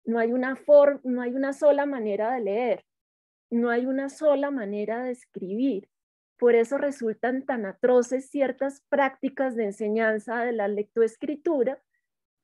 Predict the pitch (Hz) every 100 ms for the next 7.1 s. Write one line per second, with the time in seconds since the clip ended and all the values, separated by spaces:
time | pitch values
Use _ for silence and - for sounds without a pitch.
0 | _ 269 269 277 294 285 277 240 254 294
1 | 294 220 208 233 262 190 196 247 254 262
2 | - 240 - _ _ _ 247 233 247 240
3 | 240 220 - 285 269 294 311 339 311 285
4 | 311 - 285 254 262 - 254 247 202 202
5 | 214 254 247 202 233 262 226 180 202 233
6 | - 254 233 240 240 240 254 - 294 -